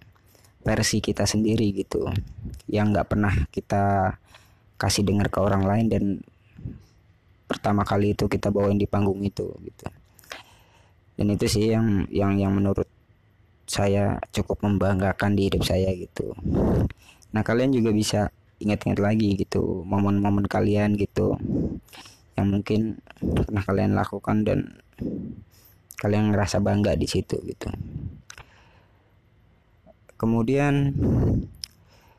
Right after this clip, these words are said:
kalian juga bisa catat gitu.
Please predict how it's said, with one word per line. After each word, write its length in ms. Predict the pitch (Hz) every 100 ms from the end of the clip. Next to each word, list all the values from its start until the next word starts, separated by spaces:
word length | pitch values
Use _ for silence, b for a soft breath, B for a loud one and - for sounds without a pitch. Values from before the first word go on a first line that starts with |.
| _
kalian 480 | - 117 123 143 143
juga 400 | 131 113 113 -
bisa 400 | 98 110 - 98 - -
catat 400 | 98 - 110 - -
gitu. 320 | - -